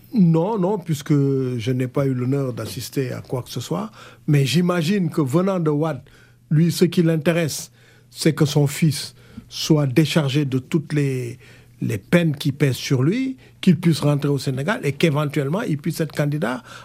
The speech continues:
à une présidentielle. Je crois que pour Wade, c'est ça. Pour Macky Sall, je ne peux pas savoir quel est l'intérêt. Peut-être c'est aussi pour se donner une nouvelle image, c'est possible. Euh, c'est se réconcilier avec quelqu'un,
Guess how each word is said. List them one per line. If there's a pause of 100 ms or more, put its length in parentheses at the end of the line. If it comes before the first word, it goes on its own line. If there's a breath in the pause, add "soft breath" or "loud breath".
à
une
présidentielle.
Je
crois
que
pour
Wade,
c'est
ça. (840 loud breath)
Pour
Macky
Sall,
je
ne
peux
pas
savoir
quel
est
l'intérêt. (580 loud breath)
Peut-être
c'est
aussi
pour
se
donner
une
nouvelle
image,
c'est
possible. (1040 soft breath)
Euh,
c'est
se
réconcilier
avec
quelqu'un,